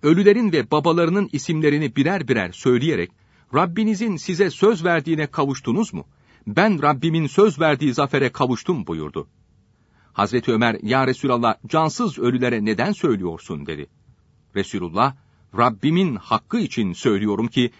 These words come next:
siz beni onlardan daha iyi işitmezsiniz. Fakat cevap veremezler." buyurdu. Hazreti Ömer'in ölünün işittiğini bildiği halde böyle sorması dindeki bir hükmün vesika haline gelmesi içindir.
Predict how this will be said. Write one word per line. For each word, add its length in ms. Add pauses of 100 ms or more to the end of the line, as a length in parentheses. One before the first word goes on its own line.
(140)
siz 400
beni 200
onlardan 640
daha 220
iyi 260
işitmezsiniz. 880 (340)
Fakat 460
cevap 380
veremezler." 580
buyurdu. 380 (760)
Hazreti 360
Ömer'in 360 (240)
ölünün 440
işittiğini 540
bildiği 300
halde 440
böyle 280
sorması 560 (300)
dindeki 460
bir 160
hükmün 420 (200)
vesika 540
haline 360
gelmesi 500
içindir. 420